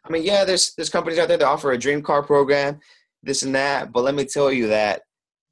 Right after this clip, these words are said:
this is unlike no other. There is no competition when it comes to this, guys. Okay, moving forward. Um, I'm, I'm gonna skip this one. Um, I, I basically already told you the comp plan. So, um,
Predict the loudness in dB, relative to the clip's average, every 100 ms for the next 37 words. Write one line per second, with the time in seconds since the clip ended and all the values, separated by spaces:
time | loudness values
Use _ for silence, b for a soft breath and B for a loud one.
0 | _ _ 2 2 0 0 0 0 0 2
1 | 4 2 2 0 2 0 -2 -2 -2 0
2 | -4 -4 -6 -4 -4 -4 -6 -6 -8 -8
3 | -6 -8 -8 -8 -6 -4 -4 -6 -12 _
4 | _ _ _ _ _ _ -2 -2 -2 _
5 | -6 -6 -2 0 2 0 -4 _ _ _
6 | _ _ _ _ -4 0 0 -2 b b
7 | b b _ _ _ _ _ _ _ _
8 | -8 -4 -2 0 0 0 -2 -6 -6 -6
9 | -6 -6 -6 -4 -2 -4 -10 _ -8 -6
10 | -4 -4 -2 0 0 -2 -4 -4 -6 -6
11 | -6 -4 -8 -8 -10 -8 -4 -2 -4 -8